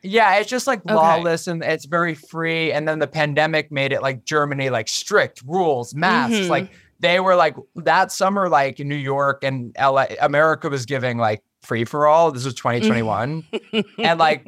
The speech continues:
Speaker 1: Berlin, it was, like, they, they opened up the clubs, but you had to wear masks in the club, even if it was
Speaker 2: Oh.
Speaker 1: outside.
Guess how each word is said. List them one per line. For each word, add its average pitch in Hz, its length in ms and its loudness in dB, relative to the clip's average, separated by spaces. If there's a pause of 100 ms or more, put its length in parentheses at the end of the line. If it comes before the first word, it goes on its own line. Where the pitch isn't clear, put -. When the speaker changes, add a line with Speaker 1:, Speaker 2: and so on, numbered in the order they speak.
Speaker 1:
Berlin, 165 460 2
it 160 80 0
was, 147 180 -2
like, 131 380 -2 (260)
they, 180 200 0
they 160 200 0
opened 156 360 0
up 165 120 0
the 160 100 -2
clubs, 127 380 -2
but 139 140 -4
you 131 100 -4
had 127 220 0
to 135 80 -6
wear 123 160 -2
masks 110 560 -4
in 131 220 -6
the 123 100 -2
club, 127 480 0
even 135 240 -4
if 131 120 -4
it 135 40 -2
was 120 120 -4
Speaker 2:
Oh. - 40 0
Speaker 1:
outside. 131 720 -2